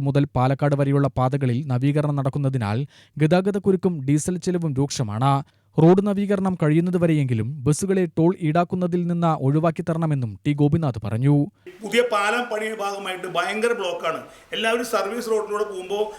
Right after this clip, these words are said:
Speaker 2: പത്തും പതിനഞ്ചും മിനിറ്റ് വൈകിട്ടാണ് നമുക്ക് പോകുന്നത്. സമയം വൈകും തോറും നമ്മൾ ബ്ലോക്കുകളിൽ പെട്ട് പോകുമ്പോൾ നമ്മുടെ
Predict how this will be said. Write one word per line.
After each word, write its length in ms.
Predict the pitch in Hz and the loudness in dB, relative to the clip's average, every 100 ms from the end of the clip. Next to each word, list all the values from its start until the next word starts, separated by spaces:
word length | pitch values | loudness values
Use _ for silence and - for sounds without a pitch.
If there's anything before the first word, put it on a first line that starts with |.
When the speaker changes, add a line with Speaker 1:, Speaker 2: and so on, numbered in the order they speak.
| - 180 | -10 -6
Speaker 2:
പത്തും 280 | - - 262 | -4 -4 0
പതിനഞ്ചും 400 | 220 214 214 226 208 | 0 0 -6 -8 -8
മിനിറ്റ് 240 | 196 196 | -8 -6
വൈകിട്ടാണ് 460 | 190 185 180 180 180 175 | -4 -4 -4 -6 -6 -8
നമുക്ക് 200 | 170 160 | -8 -6
പോകുന്നത്. 240 | 165 160 160 | -6 -6 -4
സമയം 260 | 175 214 240 | -2 -2 -2
വൈകും 260 | 214 208 233 | -2 -2 -2
തോറും 240 | 220 208 220 208 | -2 -2 -4 -6
നമ്മൾ 160 | 196 214 208 202 165 | -4 -4 -4 -6 -8
ബ്ലോക്കുകളിൽ 420 | 185 185 214 220 220 | -8 -6 -4 -4 -4
പെട്ട് 120 | 208 | -6
പോകുമ്പോൾ 260 | 196 180 208 - - - | -8 -8 -8 -8 -16 -10
നമ്മുടെ 180 | 190 | -4